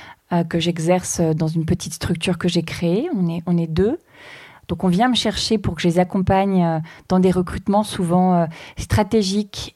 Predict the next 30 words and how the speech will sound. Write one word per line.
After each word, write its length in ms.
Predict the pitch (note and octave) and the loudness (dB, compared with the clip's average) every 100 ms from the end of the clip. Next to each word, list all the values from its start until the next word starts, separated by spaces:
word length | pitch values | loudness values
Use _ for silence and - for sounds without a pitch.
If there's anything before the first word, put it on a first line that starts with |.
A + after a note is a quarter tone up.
| - | -2
et, 480 | F3+ F3 E3+ E3 E3 - - - - | 2 2 2 0 -4 -10 -20 -20 -16
et 40 | |
qui 120 | - | -6
exigent 320 | F3+ E3+ F#3+ F#3 | -4 -2 -2 2
de 100 | F#3 | 2
la 300 | E3 D#3+ D#3 | 4 2 2
délicatesse. 840 | F#3 G#3 G3+ G#3 - D4+ - - | 2 2 0 0 2 0 -2 -4
On 80 | F3+ | -2
est 80 | E3 | -2
sur 160 | E3+ | -4
des 100 | D#3+ | 0
nouveaux 300 | E3+ F#3 F#3+ | 2 2 2
métiers, 420 | G#3 A3 - F3 E3 | 2 0 -2 -2 0
des 140 | E3 | 2
nouvelles 320 | E3+ E3+ F#3 | 2 2 2
gouvernances, 760 | F3+ F3+ F3 F3 D#3 D#3+ D#3+ - | 2 2 2 2 0 0 -6 -6
des 220 | E3 E3 | -6 -4
enjeux 220 | E3+ F3 | -2 -4
de 40 | |
transformation, 1080 | F3 F#3+ F#3 F3+ E3 D#3+ - E3+ D#3+ D#3 E3 | -6 -8 -4 -4 -2 -4 -6 -4 -2 -2 -2
de 80 | E3 | -4
la 60 | |
féminisation. 880 | D#3+ F#3+ F3+ F#3 F3+ F3 - E3+ D#3+ E3 _ _ - - - - - - _ | -2 2 4 4 4 2 -2 -6 -6 -8 _ _ -20 -20 -20 -20 -20 -20 _
Ça, 120 | - | -4
c'est 140 | A#3 G#3+ | 0 2
la, 200 | F3+ E3 | 2 2
la 80 | E3+ | 0
première 380 | - F#3+ F3 | 0 0 0
casquette. 480 | E3 F3+ - E3 E3 - - - | -2 -6 -4 -6 -6 -14 -18 -6
Ensuite, 400 | F#3 F#3 C#4+ - | -2 0 -2 -8